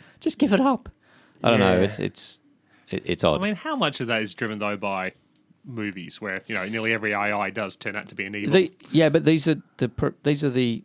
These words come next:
Speaker 1: like, the, the fa-, even the father of modern general, what's it called? G-, uh, general?
Speaker 2: Uh, oh, general, artificial general intelligence.
Speaker 1: Yeah, right.
Speaker 2: Yeah.
Speaker 1: That guy's saying, yeah, I mean, that, that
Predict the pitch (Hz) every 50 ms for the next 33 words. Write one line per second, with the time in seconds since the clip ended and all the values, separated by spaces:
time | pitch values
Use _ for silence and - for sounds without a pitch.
0 | _ - 113 107 - - 107 107 107 - - - 104 107 101 104 - - - -
1 | 123 131 - 135 143 131 139 127 110 - - - 123 123 123 120 101 95 85 85
2 | 87 85 85 90 98 95 95 98 95 92 90 87 85 82 - - _ _ _ _
3 | _ - 101 110 98 95 95 92 90 87 87 90 _ _ _ _ _ - 104 -
4 | - - - 131 135 135 113 - _ _ _ - - - - - - - - -
5 | - - 107 123 160 170 185 175 165 165 170 165 180 180 - 104 104 95 90 90
6 | 76 - - 113 113 110 101 98 - - 120 113 113 107 104 101 92 87 - -
7 | - 104 104 101 - 107 98 - 104 87 85 95 95 95 90 87 85 85 82 82
8 | - 127 127 120 113 104 98 95 101 104 98 85 - _ - - 92 90 82 -
9 | _ _ _ _ _ - 131 160 160 127 110 101 95 - - 98 98 101 120 -
10 | 202 233 185 104 85 87 92 95 92 95 95 - _ - 107 95